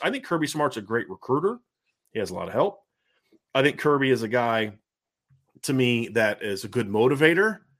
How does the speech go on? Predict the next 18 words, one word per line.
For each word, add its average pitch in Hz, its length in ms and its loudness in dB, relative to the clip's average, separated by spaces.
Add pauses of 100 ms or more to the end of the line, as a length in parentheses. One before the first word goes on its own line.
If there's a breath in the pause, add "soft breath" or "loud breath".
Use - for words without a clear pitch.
(540)
He's 120 240 -8
got, 120 200 0
he 120 100 -2
hires 110 320 -2
good 113 220 -2
coaches, 131 360 2
I 156 80 -2
think, 160 240 -4
for 165 80 -4
the 156 60 0
most 165 260 0
part. 180 300 0
He, 131 140 -6
he's 123 200 -6
made 127 220 -4
good 139 200 0
coaching 151 320 -4
hires, 156 520 -2